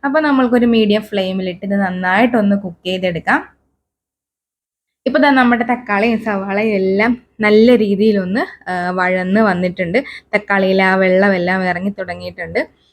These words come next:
അപ്പോൾ നമ്മളുടെ ഈ മസാലയ്ക്ക് ആവശ്യമായിട്ടുള്ള ഉപ്പും കൂടി നമ്മൾക്ക് ചേർത്ത് കൊടുക്കാം. നമ്മൾ already ചോറ് ഉപ്പിട്ട് വേവിച്ച് വെച്ചിരിക്കുന്നത് കൊണ്ട് ഉപ്പ് ചേർക്കുമ്പോൾ അതിനനുസരിച്ച് നമ്മൾ ചേർത്ത് കൊടുക്കുക.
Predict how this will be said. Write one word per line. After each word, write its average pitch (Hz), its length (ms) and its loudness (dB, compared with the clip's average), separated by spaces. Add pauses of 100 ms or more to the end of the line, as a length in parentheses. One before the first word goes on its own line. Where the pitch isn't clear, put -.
(140)
അപ്പോൾ 339 100 0
നമ്മളുടെ 330 340 2
ഈ 330 40 2
മസാലയ്ക്ക് 247 600 2
ആവശ്യമായിട്ടുള്ള 208 760 0
ഉപ്പും 247 420 -2
കൂടി 226 160 6
നമ്മൾക്ക് 190 400 -4
ചേർത്ത് 190 320 -4
കൊടുക്കാം. 196 380 -6 (320)
നമ്മൾ 233 180 6
already 226 460 4
ചോറ് 233 300 2
ഉപ്പിട്ട് 240 380 -2
വേവിച്ച് 208 480 2
വെച്ചിരിക്കുന്നത് 208 580 -2
കൊണ്ട് 214 400 -2 (300)
ഉപ്പ് 240 220 0
ചേർക്കുമ്പോൾ 240 440 2
അതിനനുസരിച്ച് 214 800 -2 (200)
നമ്മൾ 214 180 -4
ചേർത്ത് 208 400 -4
കൊടുക്കുക. 196 480 0